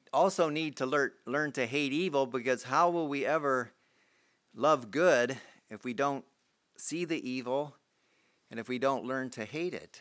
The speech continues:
and abhor it and pull away from it? In Psalm ninety-seven, verse ten, it says in Psalm ninety-seven, verse ten, "You who love the Lord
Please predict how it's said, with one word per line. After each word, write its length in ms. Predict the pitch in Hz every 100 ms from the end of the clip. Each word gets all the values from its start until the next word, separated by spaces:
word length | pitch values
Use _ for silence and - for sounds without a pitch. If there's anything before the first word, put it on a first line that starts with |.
| -
and 280 | 110 107 104 _ _ _ _ _ _ _ _ _
abhor 380 | 117 - 156 156
it 200 | 156 147
and 300 | 113 104 98 _ _
pull 180 | - 160
away 260 | 147 151
from 300 | 147 160 185
it? 280 | 120 - - _ _ _ _ _ _ _ _ _ _ _ _ _ _ _ _ _
In 80 | 117
Psalm 340 | 139 165 156
ninety-seven, 720 | 147 156 165 147 - 165 151 127
verse 220 | 127 -
ten, 560 | 185 185 143 143 147 - _ _ _ _ _ _ _ - - _ _ _ _ _ _ _
it 120 | 113
says 420 | - 147 139 127 -
in 160 | 117
Psalm 320 | - 143 143
ninety-seven, 540 | 131 139 139 - 143 127
verse 200 | 117 -
ten, 460 | 175 165 135 127 - _ - - - - - - - - - - - - - - - _ _ _ - - _ - - - - _ - - - - _ 123
"You 240 | 147 175
who 140 | 160
love 280 | 139 170 190
the 100 | 170
Lord 480 | 156 156 156 151 143